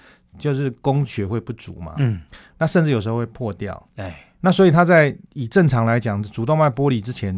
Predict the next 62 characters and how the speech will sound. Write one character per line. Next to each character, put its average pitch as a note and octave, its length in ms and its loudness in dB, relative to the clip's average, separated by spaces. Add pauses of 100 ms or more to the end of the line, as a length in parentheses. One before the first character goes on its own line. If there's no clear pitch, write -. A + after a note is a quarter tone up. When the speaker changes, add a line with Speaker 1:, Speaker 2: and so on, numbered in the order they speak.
(100)
Speaker 1:
会 F#3+ 80 0
有 A#3+ 60 4
Speaker 2:
裂 G#3 40 4
开 F#3+ 160 2
是 F#3+ 120 -4
裂 F3 320 0
内 G3+ 260 4
层 G#2 260 -6
而 A#2+ 140 -2
已， G#2+ 60 -4
还 A2 100 -6
是 A#2+ 140 -10
说 C3 140 -4
第 E3+ 200 2
二 D3+ 80 4
层 G#2 180 -6
也 F#2 80 -12
会 C3 120 -4
裂？ D#3+ 60 0
Speaker 1:
内 E3 160 2
层 A2 220 -4
裂 A#2+ 140 -4
开。 G2+ 360 -12
Speaker 2:
啊， A#2 120 -4
好， G2 180 -8
好。 F2+ 200 -8
Speaker 1:
那 F3+ 100 2
有 D3 100 2
时 B2 80 0
候 D#3 160 2 (120)
会 D3 200 -4
三 C3+ 240 -4
层 G#2+ 180 -4
都 G#2+ 140 -6
裂， G2+ 280 -8
那 A2 100 -8
就 A#2 100 -8
爆 G#2+ 220 -8
掉。 F#2+ 180 -12 (240)
Speaker 2:
哦， F#2 320 -6 (120)
哦。 E2 140 -12
Speaker 1:
所 F#3 160 0
以， F#3 100 -2
所 - 180 2
以 C3+ 220 2 (320)
在 F3 280 0 (200)
主 - 160 -8
动 F3+ 120 2
脉 F3 200 2
剥 D#3 260 -2
离 A2 140 -6
之 C#3 120 -10
前， G#2+ 240 -8
通 C#3 200 -2
常 A2 180 -4
都 A#2 80 -4
会 A#2+ 160 -6
主 G2 160 -10
动 A#2 160 -6
脉 A2 240 -6 (220)
瘤。 G2 420 -6 (280)
那 F#3 140 0